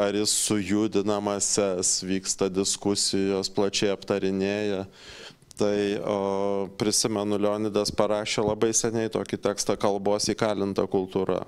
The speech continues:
gal prisimenate, kuris su-, sukėlė baisią audrą ten filologijos katedrose ir, ir, ir, ir buvo tikrai viešai aptarinėjamas, bet n-, nemanau, kad jis būtų t-, daug kitų parašęs, kurie,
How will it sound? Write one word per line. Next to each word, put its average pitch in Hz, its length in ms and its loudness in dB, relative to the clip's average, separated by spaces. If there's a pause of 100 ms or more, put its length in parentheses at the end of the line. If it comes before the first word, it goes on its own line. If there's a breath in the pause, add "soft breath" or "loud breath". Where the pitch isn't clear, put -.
(120)
gal 95 180 -2
prisimenate, 87 880 -2 (580 loud breath)
kuris 107 320 0
su-, - 320 0
sukėlė 120 480 2
baisią 123 560 2
audrą 98 480 2
ten 90 400 0
filologijos 92 880 0
katedrose 87 800 0 (220)
ir, 90 140 -2 (600 loud breath)
ir, 95 240 0
ir, 95 300 2
ir 95 100 2
buvo 92 380 2 (180)
tikrai 95 480 0
viešai 92 400 2
aptarinėjamas, 90 960 -2
bet - 300 -4 (160)
n-, 101 260 -2
nemanau, 110 480 0
kad 117 160 2
jis 104 80 0
būtų 107 340 0 (140)
t-, 107 160 0
daug 110 320 2
kitų 123 320 0
parašęs, 90 640 0
kurie, 92 320 0